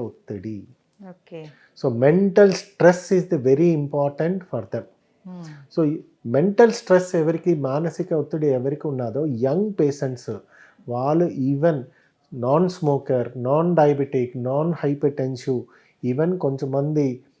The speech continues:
Speaker 1: వెజిటేరియన్ ఫుడ్ తిన్నా కూడా
Speaker 2: Hmm.
Speaker 1: మా దగ్గరికి చాలామంది వస్తున్నారు ఏంటంటే మేజర్ హార్ట్ అటాక్ వచ్చి వాళ్ళకి mainly వాళ్ళకి బీపీ లేదు, షుగర్ లేదు, కొలెస్ట్రాల్ లేదు, ఏంటి లేదు, ఎందుకు హార్ట్ అటాక్ వచ్చింది అని ఫ్యామిలీ వాళ్ళు కూడా అడిగినా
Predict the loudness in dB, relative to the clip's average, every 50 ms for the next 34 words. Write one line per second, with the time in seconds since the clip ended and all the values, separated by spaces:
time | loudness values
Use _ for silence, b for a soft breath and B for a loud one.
0 | _ _ -6 0 0 0 0 0 -4 0 6 10 10 10 10 10 6 4 4 0
1 | -2 -4 -4 -4 -4 -8 -4 -4 -4 -4 -2 -2 0 0 0 -2 -2 2 8 8
2 | 8 8 8 -2 -12 -18 -18 -16 -16 -14 -14 -16 -12 0 2 2 4 4 2 2
3 | 2 2 0 0 -4 -4 -2 0 2 4 4 4 4 2 2 2 2 2 2 2
4 | 0 -4 -6 -4 -4 -2 -2 -2 -2 -2 -4 -6 -6 -6 -6 -6 -6 -2 -2 0
5 | 0 0 0 -2 -2 -2 -4 -6 -8 -8 -6 -8 -4 -4 -4 -4 -4 -6 -10 -10
6 | -10 -10 -10 -10 -10 b b b b b b b b b -4 -2 -2 -2 -2 -4
7 | -6 -6 -2 0 2 4 4 4 4 6 6 6 6 6 4 4 2 2 0 0
8 | -2 -4 0 2 2 2 2 2 2 2 2 2 0 0 0 -2 -2 -2 -4 2
9 | 4 4 4 4 2 0 0 0 -2 0 0 0 0 0 -2 -2 -2 0 0 2
10 | 2 2 2 0 0 -2 -2 -2 0 2 2 2 2 2 2 2 2 2 2 0
11 | 0 0 -2 -2 -2 -2 0 -2 -2 0 -2 -2 -2 -4 -2 -2 -2 -2 -2 -4
12 | -6 -6 -6 -6 -4 -2 -2 0 -2 -2 -4 -6 B B B B B _ _ _
13 | -2 0 2 2 4 8 8 8 8 8 6 6 4 2 0 0 0 2 2 2
14 | 0 0 0 0 -2 -2